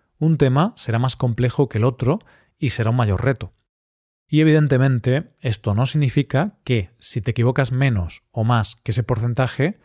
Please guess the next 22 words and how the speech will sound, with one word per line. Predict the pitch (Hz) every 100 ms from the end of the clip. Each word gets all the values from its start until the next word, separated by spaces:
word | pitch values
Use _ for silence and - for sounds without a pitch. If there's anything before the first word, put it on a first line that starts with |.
| _ -
no | 110 123 120
vayas | 117 107
a | 104
aprender. | 95 107 135 - _ _ _ _ _ _
Claro | - 120 127 147 170
que | 131
vas | 127 123
a |
aprender. | 110 95 113 120 - _ _ _
Ese | 143 117 131
quince | 139 123 127
por | 123
ciento | - 135 110 95
de | 92
errores | 127 131 120 202 - _ _ _
es | - 135
el | 156
porcentaje | 151 131 117 135 139 - 160 - -
que | 113
en | 143
ese | 185 190
estudio | - - 165 135 123